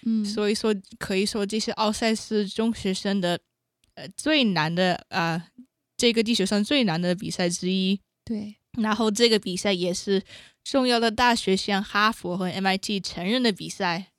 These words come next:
Speaker 1: 嗯。
Speaker 2: I B O每一年每个国家都派四个人去参加比赛，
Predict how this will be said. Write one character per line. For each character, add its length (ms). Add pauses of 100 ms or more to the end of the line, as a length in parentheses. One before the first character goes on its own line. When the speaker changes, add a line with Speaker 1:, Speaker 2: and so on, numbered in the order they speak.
(300)
Speaker 1:
嗯。 460 (720)
Speaker 2:
I 280
B 220
O 100
每 240
一 40
年 220
每 240
个 120
国 200
家 140
都 100
派 200
四 340
个 80
人 100
去 140
参 200
加 120
比 180
赛， 380